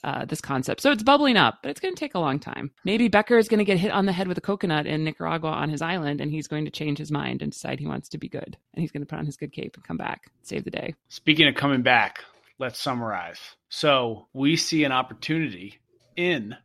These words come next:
Speaker 2: crises like this to really think about how you can better connect with others around you, to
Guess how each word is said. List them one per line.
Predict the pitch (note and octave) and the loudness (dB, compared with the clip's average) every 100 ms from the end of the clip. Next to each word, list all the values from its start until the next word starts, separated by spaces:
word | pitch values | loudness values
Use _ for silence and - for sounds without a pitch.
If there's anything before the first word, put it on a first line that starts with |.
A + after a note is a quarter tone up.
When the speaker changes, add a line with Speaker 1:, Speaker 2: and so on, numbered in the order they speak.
| _ - | _ -4
Speaker 2:
crises | - C#3+ C#3 B2+ | 2 2 2 -8
like | A2 G#2+ - | -6 -8 -8
this | G#2+ G#2 - - | -10 -10 -14 -16
to | - | -10
really | B2+ C#3 | -6 -4
think | C3 C#3 B2+ | -4 -4 -4
about | A2 A2 | -2 -2
how | G2+ A#2 | 0 -2
you | A#2+ A2 B2 | -2 -6 -8
can | B2+ G#2+ | -6 -6
better | A2 G#2+ G#2 A2 - | -4 -4 -6 -10 -10
connect | A#2+ A2+ A#2 - | -2 0 0 -2
with | A2+ | -4
others | A#2 A#2+ G#2+ | -2 -2 -4
around | F#2+ G2 G2+ B2 | -6 -2 0 2
you, | D3+ F3 E3+ _ _ _ _ - | 2 0 -4 _ _ _ _ -6
to | - B2 A#2 A2+ G#2 | -2 -2 -2 -4 -8